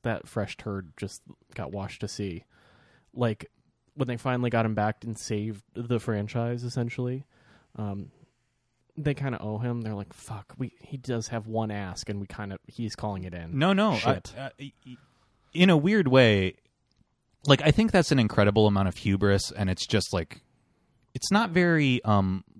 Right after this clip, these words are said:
Speaker 2: caring towards your audience because, like, Vin Diesel, your audience would still love you,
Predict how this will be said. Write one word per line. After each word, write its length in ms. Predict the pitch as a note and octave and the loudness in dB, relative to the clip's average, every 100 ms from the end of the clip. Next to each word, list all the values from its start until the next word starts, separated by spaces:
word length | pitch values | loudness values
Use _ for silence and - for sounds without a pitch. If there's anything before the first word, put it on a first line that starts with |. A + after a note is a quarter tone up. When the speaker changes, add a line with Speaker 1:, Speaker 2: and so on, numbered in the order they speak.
| _ _ _ | _ _ _
Speaker 2:
caring 520 | - A#2+ A2+ A#2+ A#2+ A#2 | -4 4 6 6 4 0
towards 400 | - G#2+ G#2+ F#2+ | 2 4 4 2
your 160 | F#2 | 0
audience 500 | E2+ E2+ F#2 G2+ G2+ | 0 0 0 -2 -2
because, 320 | - A2 G#2 G2 | -4 -4 -2 0
like, 180 | G2+ - _ - | -4 -6 _ -2
Vin 160 | G3+ | 0
Diesel, 400 | E3+ G#2+ D#2+ D2+ - | 2 0 -2 -8 -4
your 180 | E3 G#3+ | -2 2
audience 360 | G#3 F#3+ C3 | 2 0 -2
would 100 | A2+ | -4
still 340 | - - A2+ G2+ | -4 0 0 2
love 220 | E2+ F2 | 0 -2
you, 360 | G2+ G#2 G#2+ | -2 0 0